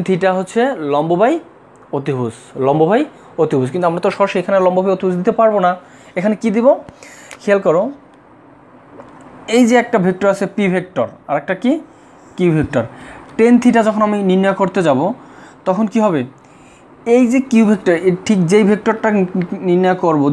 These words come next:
দিক, এই পি ভেক্টরটা লব্ধির সাথে কত কোণে আছে, তার মানে লব্ধিটা কোন দিকে আছে, এটা আমরা বের করতে গেলে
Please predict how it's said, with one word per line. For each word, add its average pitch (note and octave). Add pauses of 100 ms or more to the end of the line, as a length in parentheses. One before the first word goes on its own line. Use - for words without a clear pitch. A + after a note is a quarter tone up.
(120)
দিক, F3 (520)
এই G#3+ (120)
পি A3
ভেক্টরটা A3 (560)
লব্ধির F#3+
সাথে A3+ (120)
কত B3 (120)
কোণে A#3
আছে, D#3+
তার E3+
মানে G3
লব্ধিটা F#3+
কোন G#3+
দিকে G3
আছে, B2+ (160)
এটা D3
আমরা F3+
বের E3
করতে F3
গেলে E3+